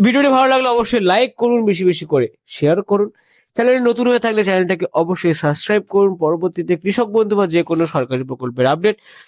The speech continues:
সবার আগে আপনার ফোনে পাওয়ার জন্য। ততদিন পর্যন্ত নমস্কার,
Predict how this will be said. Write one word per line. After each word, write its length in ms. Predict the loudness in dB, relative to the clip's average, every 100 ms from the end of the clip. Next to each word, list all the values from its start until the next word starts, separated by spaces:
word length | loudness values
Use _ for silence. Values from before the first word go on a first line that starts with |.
| -6
সবার 300 | -2 2 2 2
আগে 160 | 0 -2 -6 _ _
আপনার 260 | -4 -2 -2
ফোনে 200 | 0 -2 -2 _ 0
পাওয়ার 220 | 0 0
জন্য। 160 | -4 -12 -14 -12
ততদিন 300 | -6 -2 -2 -2
পর্যন্ত 260 | -4 -6 -2
নমস্কার, 340 | 0 0 0